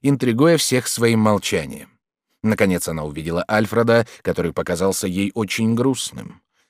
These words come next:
Мина следила за ним глазами и уже была счастлива, как вдруг чей-то голос сказал ей очень тихо:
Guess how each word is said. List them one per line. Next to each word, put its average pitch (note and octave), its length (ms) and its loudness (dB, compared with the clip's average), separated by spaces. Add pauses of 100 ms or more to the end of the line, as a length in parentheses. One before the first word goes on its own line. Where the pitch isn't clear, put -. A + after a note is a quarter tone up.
Мина E3 300 4
следила D#3+ 460 4
за C#3+ 120 6
ним D3 180 4
глазами C3+ 440 6
и B2 40 6
уже A#2+ 200 4
была C3 220 4
счастлива, G#2+ 720 2
как A#2+ 280 0
вдруг A#2 420 -2
чей-то G#2+ 360 -4
голос C3+ 380 2
сказал G2+ 420 0
ей G#2+ 240 0
очень G2 400 -4
тихо: - 520 -14